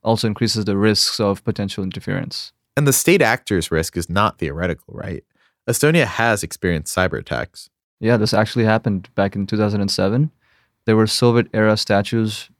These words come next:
Speaker 1: removed from Estonia, and that led to two days of riots,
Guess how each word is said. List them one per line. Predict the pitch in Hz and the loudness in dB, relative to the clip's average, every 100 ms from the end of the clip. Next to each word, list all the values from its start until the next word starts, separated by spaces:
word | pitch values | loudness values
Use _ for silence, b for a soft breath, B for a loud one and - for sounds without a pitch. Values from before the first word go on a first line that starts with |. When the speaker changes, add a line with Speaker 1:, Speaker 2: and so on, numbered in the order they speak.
| _ | _
Speaker 1:
removed | 117 110 107 107 | -2 0 0 -2
from | - 107 | -2 -2
Estonia, | 98 - 104 110 120 135 - _ _ _ | -2 0 0 2 0 -2 -6 _ _ _
and | 107 107 101 101 - _ | 2 4 4 0 -4 _
that | 107 98 | -4 0
led | 104 101 - | 0 0 -2
to | 110 104 104 95 - _ _ | -2 0 -2 -4 -10 _ _
two | 131 | 0
days | 127 113 | 2 2
of | 104 | 0
riots, | 98 104 117 110 - - | 2 4 4 0 -4 -8